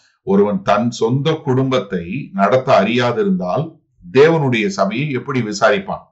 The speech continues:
என்ன, ஒண்ணு தீமோத்தி மூணு அஞ்சுல அதான் சொல்றாரு, எப்படி அவன் தன்னுடைய சொந்த குடும்பத்தை பாதுகாத்து கொள்ளலைன்னா. அப்ப தேவனுடைய கற்பனைகள் என்ன பார்க்கிறோம்? முதலாவது ஆண்டவர் சொல்லும்போது என்ன சொன்னாரு? "நீங்க வந்து என்னுடைய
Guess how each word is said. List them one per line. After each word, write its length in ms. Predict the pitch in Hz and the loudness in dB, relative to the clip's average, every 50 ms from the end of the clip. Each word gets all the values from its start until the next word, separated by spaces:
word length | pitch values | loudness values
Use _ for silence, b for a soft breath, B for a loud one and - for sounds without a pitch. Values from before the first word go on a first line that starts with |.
| _ _ _ | _ _ _
என்ன, 220 | - 98 101 98 | -4 -4 -2 -2
ஒண்ணு 180 | 87 87 98 120 | -2 -2 -2 -2
தீமோத்தி 460 | 123 123 131 117 123 113 107 120 107 | 0 0 -2 -2 -2 -4 -4 -8 -8
மூணு 300 | 107 120 120 117 113 98 | -6 -4 -4 -2 -2 -2
அஞ்சுல 260 | 104 110 123 139 151 | -4 -4 -4 0 2
அதான் 300 | 139 127 123 151 143 123 | 2 2 2 0 -2 0
சொல்றாரு, 340 | 120 110 98 92 90 85 82 - _ _ _ _ _ _ _ | 0 0 0 0 -2 -4 -8 -14 _ _ _ _ _ _ _
எப்படி 680 | - 104 113 - - 156 156 147 120 107 120 143 - | 0 0 0 0 0 -2 -2 0 0 0 -2 -6 -6
அவன் 280 | - - 98 104 104 95 | -6 -6 -6 -4 -4 -6
தன்னுடைய 400 | 98 90 98 110 110 104 104 98 | -6 -6 -6 -4 -2 -2 -2 -2
சொந்த 380 | 92 - 113 131 139 156 147 - | -2 -2 -2 -2 0 -2 -2 -2
குடும்பத்தை 440 | 123 120 110 113 113 104 95 131 131 | -2 -2 -2 -2 -4 -6 -4 -6 -4
பாதுகாத்து 520 | - 113 107 110 107 104 101 101 95 92 95 | 0 2 0 2 0 0 -2 -4 -4 -4 -10
கொள்ளலைன்னா. 520 | 85 98 95 95 95 92 92 92 90 85 - - _ _ b b b b b b b | -6 -4 -2 -2 -2 -4 -6 -8 -10 -10 -12 -14 _ _ b b b b b b b
அப்ப 240 | b - - - 120 | b 0 2 2 2
தேவனுடைய 640 | 98 95 135 160 185 190 196 185 175 156 151 139 127 | 0 2 0 2 2 2 2 2 0 0 -4 -6 -6
கற்பனைகள் 600 | - - 104 101 - - 135 131 131 123 117 107 | -4 -4 -4 -4 -4 -4 -2 0 0 0 0 0
என்ன 260 | 101 92 98 110 110 | 0 0 0 -2 -4
பார்க்கிறோம்? 800 | 95 - 101 98 95 90 92 90 90 95 104 - - - - _ _ - | 0 0 2 2 2 -2 -6 -8 -6 -6 -6 -6 -8 -14 -20 _ _ -18
முதலாவது 520 | 85 85 82 110 135 139 135 135 131 120 | -16 -4 0 4 6 6 6 6 4 2
ஆண்டவர் 400 | 98 98 110 131 135 127 120 107 | 2 2 0 -2 -2 -2 -2 -4
சொல்லும்போது 420 | - - 104 104 107 110 110 107 | -4 -8 -8 -6 -6 -6 -4 -2
என்ன 140 | 101 95 104 95 - | -2 -2 -4 -6 -8
சொன்னாரு? 480 | 101 95 92 90 90 92 101 110 113 113 B B B B B B B B | -6 -6 -4 -4 -2 0 0 0 -2 -4 B B B B B B B B
"நீங்க 440 | - 95 98 123 147 170 165 147 127 | -2 0 2 4 4 2 2 2 0
வந்து 580 | 113 107 107 107 120 110 101 95 98 123 - - 117 | 0 -2 -4 -6 -6 -4 -4 -4 -4 -4 -8 -8 -8
என்னுடைய 440 | 120 117 123 123 120 113 107 104 | -4 -2 -2 -2 0 -2 -2 -2